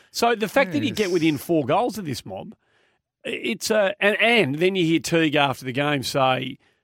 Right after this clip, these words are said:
Speaker 1: no, they're, they're disappointed. They're sitting in that room right now disappointed. I don't know whether you saw Teague's post
Speaker 2: Yeah,
Speaker 1: game.
Speaker 2: yeah, yeah.
Speaker 1: He said, "No, no, they're not. They're, well, then there's no honourable loss here." You know, we, we, our effort, uh, uh, that's a non-negotiable now. We brought the effort, but they're, they're sitting in there knowing that,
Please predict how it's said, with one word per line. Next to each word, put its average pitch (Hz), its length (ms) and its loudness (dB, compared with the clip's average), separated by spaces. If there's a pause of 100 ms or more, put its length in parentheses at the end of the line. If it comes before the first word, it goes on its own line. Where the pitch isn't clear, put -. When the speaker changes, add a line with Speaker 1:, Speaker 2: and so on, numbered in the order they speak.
Speaker 1:
no, 147 140 2
they're, 190 180 2
they're 208 160 0
disappointed. 156 640 -4 (840)
They're 180 140 0
sitting 190 240 -4
in 160 80 2
that 143 140 0
room 135 260 -2
right 131 180 -2
now 123 200 -8
disappointed. 135 500 -6
I 165 40 0
don't 151 60 2
know 139 40 0
whether 120 140 -2
you 113 60 -8
saw 123 200 -4
Teague's 110 280 -6
post 135 240 -2
Speaker 2:
Yeah, 339 60 2 (140)
Speaker 1:
game. 226 60 2
Speaker 2:
yeah, 143 120 2 (220)
yeah. 98 100 -8
Speaker 1:
He 185 60 -4
said, 214 180 -2
"No, 233 140 0
no, 220 120 0
they're 247 120 0
not. 233 180 0 (160)
They're, 185 180 -4
well, 185 120 -4
then 226 180 -2
there's 175 160 0
no 214 220 2
honourable 127 360 2
loss 160 200 -2
here." 120 240 -14 (680)
You 170 100 -4
know, 151 140 4
we, 190 220 0
we, 185 240 0 (280)
our 160 160 6
effort, 151 360 0
uh, - 60 -4 (120)
uh, 185 180 4
that's 180 220 0
a 160 80 2
non-negotiable 135 840 0
now. 117 340 -8
We 147 160 -2
brought 156 320 0
the 131 180 0
effort, - 280 -6 (500)
but 165 180 -2
they're, 175 200 2
they're 190 160 0
sitting 185 200 -2
in 156 80 2
there 139 120 2
knowing 127 400 2
that, 110 140 -8